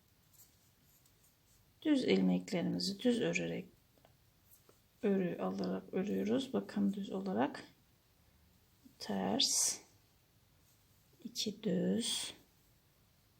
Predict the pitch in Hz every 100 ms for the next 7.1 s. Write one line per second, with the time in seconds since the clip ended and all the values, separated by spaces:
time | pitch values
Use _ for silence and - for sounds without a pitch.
0 | _ _ _ _ _ _ _ - 233 -
1 | 185 - 190 180 175 175 - 196 185 214
2 | - - - - _ _ _ _ _ _
3 | _ _ _ _ _ _ _ _ _ _
4 | _ _ _ _ _ _ _ _ - 196
5 | 185 - 196 - 202 196 196 - - 185
6 | 208 - - - - 196 185 196 208 226